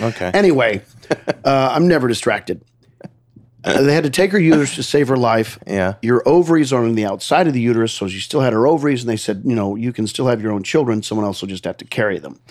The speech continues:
Speaker 2: So we investigated surrogacy. You go to an agency, you
Speaker 1: Uh-huh.
Speaker 2: sign up, you give them a shit ton of money. They match you with a surrogate, a woman who's already had children of her own, blah, blah, blah. They're basically just renting their uterus.
Speaker 1: Right.
Speaker 2: And so
Speaker 1: Airbnb.
Speaker 2: Airbnb.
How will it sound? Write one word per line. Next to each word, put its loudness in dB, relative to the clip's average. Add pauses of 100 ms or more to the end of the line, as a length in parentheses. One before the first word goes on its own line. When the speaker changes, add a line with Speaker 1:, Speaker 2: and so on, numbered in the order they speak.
(340)
Speaker 2:
So 0
we 2
investigated -2
surrogacy. 2
You -4
go 0
to 2
an -2
agency, 0
you -2
Speaker 1:
Uh-huh. -2
Speaker 2:
sign -2
up, -4
you -6
give -2
them 0
a -4
shit -6
ton -4
of -2
money. 0 (220)
They 2
match 0
you -2
with -2
a -6
surrogate, 0
a -2
woman -2
who's -6
already 0
had -2
children 0
of -2
her 0
own, -2
blah, -4
blah, -2
blah. -2
They're -2
basically -4
just -8
renting -2
their -4
uterus. -4
Speaker 1:
Right. -2 (160)
Speaker 2:
And 0
so 2
Speaker 1:
Airbnb. -2
Speaker 2:
Airbnb. 2